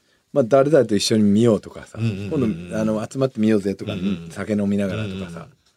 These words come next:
Speaker 1: あだこうだ言いながら、
Speaker 2: うん。
Speaker 1: 芸人の
Speaker 2: うん。
Speaker 1: 上がった人たちはそういう見方してたじゃん。
Speaker 2: うん。
Speaker 1: で、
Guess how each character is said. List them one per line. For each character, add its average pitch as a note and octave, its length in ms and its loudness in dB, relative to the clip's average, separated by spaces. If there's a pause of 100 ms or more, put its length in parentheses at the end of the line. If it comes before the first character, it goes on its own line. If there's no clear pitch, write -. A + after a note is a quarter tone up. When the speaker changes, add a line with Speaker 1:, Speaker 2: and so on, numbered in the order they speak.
Speaker 1:
あ A2 160 -4
だ G#2+ 100 0
こ A#2 140 -2
う G#2+ 40 4
だ G2+ 80 0
言 G2+ 100 4
い G#2+ 40 2
な G#2+ 100 0
が F#2+ 100 -4
ら、 F2 80 -8
Speaker 2:
う - 20 -10 (100)
ん。 - 40 -20 (220)
Speaker 1:
芸 G#2+ 180 2
人 G#2 200 2
の G2+ 200 -2
Speaker 2:
う G2+ 40 -8
ん。 E2+ 240 -10
Speaker 1:
上 G#2+ 100 -2
が A2+ 100 -2
っ B2 40 -8
た - 140 -4
人 A2+ 200 -2
た F#2 80 -8
ち - 120 -16
は E2+ 40 -12
そ A2+ 180 0
う C3+ 60 4
い C3+ 60 0
う - 20 -2
見 B2+ 120 0
方 C3 200 -4
し - 60 -16
て G#2 80 -10
た E2+ 140 -16
じ - 100 -20
ゃ - 40 -20
ん。 F2+ 80 -20
Speaker 2:
う F#2 40 -16
ん。 F2 200 -18 (680)
Speaker 1:
で、 A2+ 80 -8